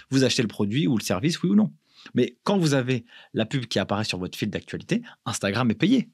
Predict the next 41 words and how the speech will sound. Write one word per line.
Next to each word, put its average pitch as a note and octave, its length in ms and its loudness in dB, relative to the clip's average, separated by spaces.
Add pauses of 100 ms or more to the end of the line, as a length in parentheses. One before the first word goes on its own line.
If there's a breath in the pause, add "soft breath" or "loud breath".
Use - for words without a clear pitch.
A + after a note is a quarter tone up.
pour - 140 -14
ça. - 180 -8 (280 soft breath)
Donc A2+ 160 -2
pour A#2+ 260 -2 (260)
Instagram, A#2 520 -2
l'objectif, C#3 500 2
c'est - 120 0
que C3+ 60 0
vous B2+ 120 2
restiez B2+ 340 2
longtemps E3 640 2
sur - 200 0
la A#2+ 100 2
plateforme A#2+ 380 2
Instagram. G#2+ 460 -2
Et G2+ 80 -2
donc, D3+ 200 2
l'objectif, C3+ 420 2
c'est A#2+ 240 -2 (340 soft breath)
que - 80 0
vous B2 140 2
puissiez C3 440 0 (260 soft breath)
avoir A#2+ 420 0
un A#2+ 140 -2
contenu C3+ 400 2
qui - 100 -2
soit B2 160 0
toujours B2+ 260 0
divertissant, B2+ 840 2
qui - 140 -8
vous A2+ 220 -2
en-, G#2+ 260 -2 (380 loud breath)
qui D#3 120 0
vous C3+ 120 2
donne A#2+ 200 4
envie, D3+ 420 6
qui - 140 -2
vous B2 120 -2
fasse C#3 240 0
des A#2 140 2
trucs, - 400 -2